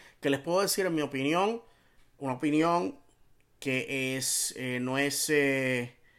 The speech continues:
no es neutral, una, una opinión, porque yo voy a mi, yo voy a los gallos míos, ¿ok? Yo voy a los míos, y les puedo decir que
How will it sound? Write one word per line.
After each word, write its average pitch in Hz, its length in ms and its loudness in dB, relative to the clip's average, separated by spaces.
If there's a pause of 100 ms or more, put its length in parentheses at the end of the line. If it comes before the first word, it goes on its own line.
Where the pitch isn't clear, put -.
(380)
no 131 240 -4
es 143 100 0
neutral, 151 640 2
una, 135 180 2
una 147 280 0
opinión, 151 320 -2
porque 151 320 -2
yo 135 120 -2
voy 147 140 6
a 170 60 4
mi, 170 140 2
yo 151 180 2
voy 175 120 4
a 185 60 6
los 160 200 2
gallos 151 340 6
míos, 139 360 0
¿ok? 127 200 -4 (240)
Yo 131 80 0
voy 139 140 4
a 165 60 4
los 143 140 2
míos, 135 400 2 (380)
y 135 420 0
les 131 80 -4
puedo 170 220 2
decir 185 480 4 (400)
que 131 520 -2